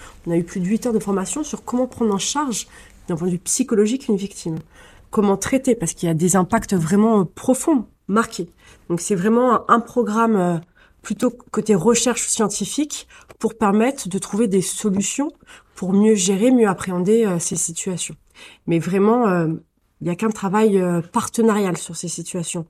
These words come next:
Il n'y aura pas qu'un côté, euh, pénal. Il y aura un côté, vraiment, on doit travailler ensemble avec les élus, avec les associations, mais même vous, en tant que citoyen, euh, si, euh, votre voisine, votre voisin est victime, à un moment donné, vous avez aussi un rôle à jouer.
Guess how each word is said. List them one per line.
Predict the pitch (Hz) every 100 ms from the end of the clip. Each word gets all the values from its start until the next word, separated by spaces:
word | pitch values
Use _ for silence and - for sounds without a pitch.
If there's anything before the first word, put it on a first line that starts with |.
| _
Il | -
n'y |
aura | 165
pas | 165 202
qu'un | 196 180 175
côté, | - 170 170 196 185
euh, | 165 165 165 _ _ _ _ -
pénal. | 226 202 185 165 - _ _ -
Il |
y | 165
aura | 165
un | 170 165
côté, | 175 - 226 196
vraiment, | 165 202 220 220 170
on |
doit | 180
travailler | - 220 208 202
ensemble | 190 208 220 196
avec | 170 170 -
les | 180 175
élus, | 226 247
avec | 196 175
les | 190 175
associations, | 190 208 - 220 - 254 254 - - - _ -
mais | 175
même | 175 180
vous, | 165 294
en | 262
tant | 160 175
que |
citoyen, | - 170 185 175 220 302
euh, | 208 185 180 170 - _
si, | - - 196 185
euh, | 175
votre | 170 - 185
voisine, | 175 165 156 185 170 226 240
votre | 165 -
voisin | 170 180 170 208 214
est | 175
victime, | 165 - - 302 233 _ _
à | 165
un |
moment | 175 175
donné, | 214 254
vous | 196
avez | 170
aussi | 185 175 233
un |
rôle | 190 170 226 214
à |
jouer. | 185 160